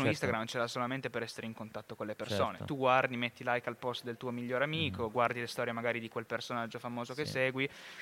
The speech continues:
Speaker 2: mentre su TikTok, per quanti contenuti stupidi ci siano,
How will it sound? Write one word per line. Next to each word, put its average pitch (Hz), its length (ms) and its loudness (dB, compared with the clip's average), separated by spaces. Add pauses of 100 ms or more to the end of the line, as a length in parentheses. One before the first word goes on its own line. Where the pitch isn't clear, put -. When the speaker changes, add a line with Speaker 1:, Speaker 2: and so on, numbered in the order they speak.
(120)
Speaker 2:
mentre 151 220 4
su 160 100 0
TikTok, 170 680 4
per 120 200 2
quanti 156 240 2
contenuti 120 480 -4
stupidi 117 480 -8
ci 117 120 -10
siano, 110 440 -4